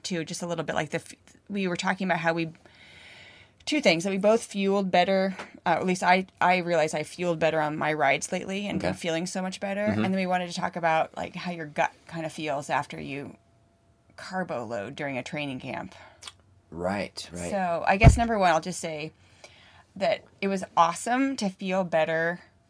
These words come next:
Speaker 1: for the entire ride, for, for my endurance rides when I
Speaker 2: Yeah.
Speaker 1: on this trip. And I'm just, it's just been good to, like, fuel better and to feel better the entire time.
Speaker 2: Mm-hmm.
Speaker 1: Um, don't you agree?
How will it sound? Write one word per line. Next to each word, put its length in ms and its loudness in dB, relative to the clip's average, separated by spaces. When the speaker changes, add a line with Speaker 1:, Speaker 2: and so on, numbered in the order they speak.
Speaker 1:
for 220 -6
the 160 -8
entire 920 -2
ride, 680 0
for, 260 -6
for 140 -6
my 120 2
endurance 420 0
rides 260 0
when 100 -6
I 120 -2
Speaker 2:
Yeah. 180 0
Speaker 1:
on 160 0
this 100 -8
trip. 240 -12
And 500 0
I'm 340 0
just, 220 -10
it's 160 -6
just 220 -6
been 160 -2
good 240 0
to, 80 -4
like, 140 -2
fuel 320 -6
better 280 -2
and 120 -4
to 40 -6
feel 260 -4
better 220 -2
the 140 -8
entire 380 -6
time. 500 -4
Speaker 2:
Mm-hmm. 220 2
Speaker 1:
Um, 340 -2
don't 260 -2
you 80 -2
agree? 380 -2